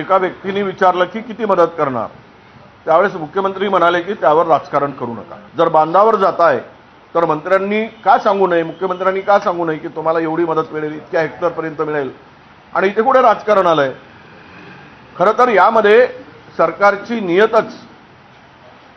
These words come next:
ही शेतकऱ्यांना बनवाबनवीची दिसते आहे. पूरग्रस्तांच्या मदतीसाठी मी सहा महिन्याचा निधी, आमदार निधी,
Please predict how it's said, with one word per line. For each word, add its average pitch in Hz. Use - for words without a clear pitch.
ही 226
शेतकऱ्यांना 185
बनवाबनवीची 170
दिसते 127
आहे. -
पूरग्रस्तांच्या 208
मदतीसाठी 196
मी 196
सहा 190
महिन्याचा 190
निधी, 160
आमदार 156
निधी, 151